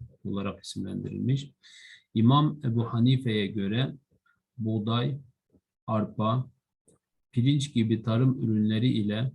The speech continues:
karpuz, kavun, zebze ve meyvelerin hepsinden zekat verilir. Bunlardan nisap aranmaz. Yani bunlarda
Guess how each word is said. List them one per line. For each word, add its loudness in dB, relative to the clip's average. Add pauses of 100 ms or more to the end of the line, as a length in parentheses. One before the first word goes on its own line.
(460)
karpuz, -2 (520)
kavun, 0 (420)
zebze 0
ve 2
meyvelerin -2 (160)
hepsinden -2
zekat -4 (680)
verilir. -4 (2750)
Bunlardan 6
nisap 2
aranmaz. 0 (180)
Yani -6
bunlarda -2